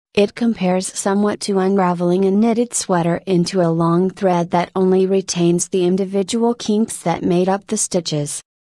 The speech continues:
It is impossible to ascertain what the sweater looked like from the pile of kinky yarn that is then seen.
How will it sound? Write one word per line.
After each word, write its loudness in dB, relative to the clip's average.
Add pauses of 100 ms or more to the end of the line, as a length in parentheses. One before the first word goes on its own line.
(280)
It 0
is 2
impossible -2
to -4
ascertain 0
what 2
the -4
sweater 0
looked -2
like -4
from 0
the 0
pile -2
of -2
kinky 0
yarn 2
that 2
is 2
then 0
seen. 0